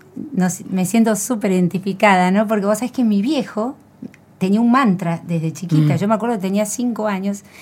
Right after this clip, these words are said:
Speaker 1: y lo revisé mucho el año pasado en, en un curso que hice. Revisé esto y me acordé que me decía, "Primero, no dependas económicamente
Speaker 2: Mm.
Speaker 1: nunca de nadie, ni de tu marido", me decía, "no dependas de nadie".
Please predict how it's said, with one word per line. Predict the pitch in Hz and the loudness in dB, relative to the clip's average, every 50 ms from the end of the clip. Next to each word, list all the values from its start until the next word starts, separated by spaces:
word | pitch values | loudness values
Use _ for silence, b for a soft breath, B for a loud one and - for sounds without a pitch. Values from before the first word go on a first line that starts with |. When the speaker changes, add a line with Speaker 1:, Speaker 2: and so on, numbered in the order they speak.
| B B B B B | B B B B B
Speaker 1:
y | 220 | 0
lo | 220 233 233 | 2 2 4
revisé | 208 247 247 247 - - 392 | 4 2 2 2 0 -2 -2
mucho | 370 381 381 - - 339 | 0 0 -2 -2 0 2
el | 302 | 4
año | 302 302 302 294 | 4 4 4 2
pasado | 262 226 - - 294 294 277 | 2 -2 0 2 2 2 4
en, | 247 226 - | 2 0 0
en | - 220 233 | 0 2 2
un | 247 247 | 2 2
curso | 247 262 233 - 262 240 | 0 0 -4 -2 -4 -4
que | 196 233 226 | -2 -2 -4
hice. | 220 208 196 - 214 196 196 - - | -2 -4 -4 -4 -4 -6 -6 -6 -4
Revisé | 190 190 190 185 185 - 269 | -2 -2 -2 -2 -2 -2 -2
esto | 277 269 - | -2 -2 -4
y | 285 | 0
me | 240 214 | 0 0
acordé | 175 - - 190 196 214 233 220 180 185 196 B B B B B B B B B | 0 0 0 0 0 2 2 0 0 0 -4 B B B B B B B B B
que | B - 240 | B -2 0
me | 240 240 | 2 2
decía, | 254 240 - - 190 165 - - | 2 0 0 -2 -2 -2 -2 -4
"Primero, | - 214 262 277 359 392 415 427 415 - - | -2 0 2 4 4 2 2 0 -2 -4 -2
no | 262 269 302 | 2 2 4
dependas | 311 311 311 311 311 320 320 320 320 320 302 - - - - | 4 2 2 4 6 8 8 8 6 4 0 -2 -10 -8 -8
económicamente | 214 202 220 214 233 254 262 247 247 240 240 254 254 156 147 139 127 131 - - - - _ _ _ _ - - | -4 0 2 4 6 6 4 4 4 2 4 4 4 4 4 4 4 2 0 -6 -16 -20 _ _ _ _ -12 -6
Speaker 2:
Mm. | 220 220 | 0 0
Speaker 1:
nunca | 240 226 254 240 | 0 2 2 2
de | 214 202 | 4 4
nadie, | 214 220 220 214 220 240 262 277 277 - - - - | 4 4 4 2 0 0 -2 -2 -4 -6 -12 -10 -4
ni | 185 180 190 | 0 2 2
de | 190 180 | 2 2
tu | 175 - 214 | 2 4 4
marido", | 208 208 214 254 220 180 170 156 | 6 6 6 6 4 2 2 0
me | 156 156 156 | -2 -4 -6
decía, | 156 - - 165 165 | -8 -10 -8 -4 -2
"no | 170 214 247 | 0 0 0
dependas | 247 214 202 233 226 220 202 | -2 -2 -2 -4 -2 -2 -2
de | 185 | -2
nadie". | 170 165 160 156 165 | -2 -2 -2 -4 -8